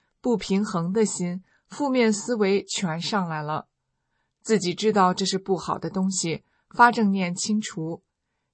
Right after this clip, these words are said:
一连几天就清除这些不好的人心。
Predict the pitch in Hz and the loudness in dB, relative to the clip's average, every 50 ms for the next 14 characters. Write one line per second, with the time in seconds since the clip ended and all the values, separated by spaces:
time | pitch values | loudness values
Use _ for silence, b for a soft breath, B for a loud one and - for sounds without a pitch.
0 | _ - 277 269 226 233 247 269 226 - 190 156 - - - 226 233 233 247 _ | _ -4 0 4 4 4 4 2 -2 -4 -6 -6 -4 0 0 2 2 2 -2 _
1 | _ _ _ _ - - 311 247 202 - - 214 202 202 - 170 170 - - 202 | _ _ _ _ -2 2 2 2 2 4 2 2 2 2 0 -4 -6 -4 -2 -2
2 | 185 - - 185 180 180 - 196 170 156 - - 139 170 160 156 147 143 147 165 | -2 0 0 0 -2 -2 -2 -4 -6 -6 -4 -6 -6 -6 -6 -8 -6 -6 -6 -6
3 | - - - 185 185 175 | -6 -4 -2 -2 -2 -2